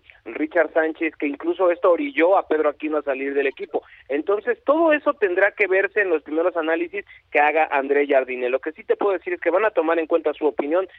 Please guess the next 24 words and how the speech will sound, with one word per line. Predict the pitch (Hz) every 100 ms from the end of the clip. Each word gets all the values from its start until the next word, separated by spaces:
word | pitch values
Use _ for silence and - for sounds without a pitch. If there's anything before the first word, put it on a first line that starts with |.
| _ -
tanto | 156 156 151
para | - 139
las | 139 147
altas | 247 285 320 311 -
como | 175 143 135
para | 139 131
las | 131 139
bajas, | 175 247 - - - _
así | - - 330
que | 165
ahora, | 156 170 165 - -
ya | 190
que | 208
hay | 175 175
técnico, | 180 180 196 196 214
se | 147
va | 143
a |
empezar | 151 147 151
a | 143
ver | 139 147
de | 139
qué | 151
manera | 143 139 151